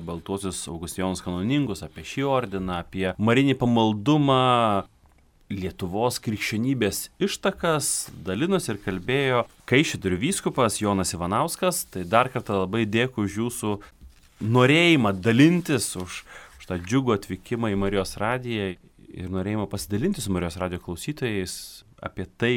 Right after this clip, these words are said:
kas yra svarbu. Ne tik tai, vėlgi, Kaišiadorių vyskupijai, ne tik tai Krokuvos vyskupijai, bet tikrai visai mūsų šaliai. Laidą vedžiau aš, kunigas Povilas Nariauskas. Palaimintos dienos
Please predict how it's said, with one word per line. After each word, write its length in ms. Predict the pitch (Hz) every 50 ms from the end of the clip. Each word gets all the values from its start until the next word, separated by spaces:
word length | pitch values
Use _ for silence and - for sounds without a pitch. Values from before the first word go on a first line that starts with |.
| 113 -
kas 400 | - - - 147 147 135 - -
yra 180 | 117 101 101 98
svarbu. 480 | - - 95 92 92 92 95 110 104 87 - - - - - - - - _
Ne 240 | - 95 98 101 95
tik 160 | - 92 - -
tai, 440 | - 113 120 135 160 180 196 170 147
vėlgi, 380 | - 131 131 135 127 120 107 -
Kaišiadorių 600 | - - 117 120 127 - - 131 123 131 127 123 120
vyskupijai, 540 | 120 - - 110 107 - - 113 113 110 101
ne 80 | 92
tik 220 | - - 90 - -
tai 460 | _ - 113 117 120 120 117 113 110 - - - - - _
Krokuvos 680 | - - 107 120 131 147 147 - 151 147 143 135 - 113
vyskupijai, 480 | 117 117 - - 113 110 - - 120 107
bet 220 | 95 90 - 95
tikrai 400 | - - 98 - 127 139 139 131 127
visai 440 | - 87 - - - 110 107 117 127
mūsų 320 | 143 151 160 151 - 151
šaliai. 460 | - - - 147 147 147 156 160 160 - - _ _ _ _ _ _ _ _ - - - _
Laidą 320 | - 87 82 80 82 82 82
vedžiau 220 | 82 82 90 98
aš, 80 | 101 -
kunigas 300 | - 95 87 85 82 -
Povilas 380 | - - 123 147 156 147 135 147
Nariauskas. 560 | 139 139 139 139 135 131 - - 123 117 - -
Palaimintos 720 | _ 90 85 87 92 104 120 135 135 127 135 131 117 117
dienos 420 | 120 117 113 117 120 120 113